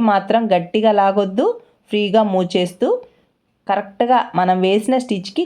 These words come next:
కొంచెం గ్యాప్తో టక్స్ని ఇవ్వాలి. కార్నర్స్లో ఖచ్చితంగా టక్స్ని ఇవ్వండి. అప్పుడే నెక్ దగ్గర పట్టినట్టు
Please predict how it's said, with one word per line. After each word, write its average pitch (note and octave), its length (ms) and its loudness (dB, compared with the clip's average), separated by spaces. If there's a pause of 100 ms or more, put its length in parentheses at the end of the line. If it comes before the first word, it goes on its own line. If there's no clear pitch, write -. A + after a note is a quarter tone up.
(100)
కొంచెం B3 400 -2 (120)
గ్యాప్తో F3 320 0 (100)
టక్స్ని F#3+ 360 -4
ఇవ్వాలి. D#3+ 280 0 (140)
కార్నర్స్లో G#3 680 0
ఖచ్చితంగా G#3 640 -2
టక్స్ని F3 380 -2
ఇవ్వండి. E3+ 340 0 (1000)
అప్పుడే A3 340 0 (280)
నెక్ G3 240 -2 (100)
దగ్గర F#3 240 2 (180)
పట్టినట్టు F#3 460 -2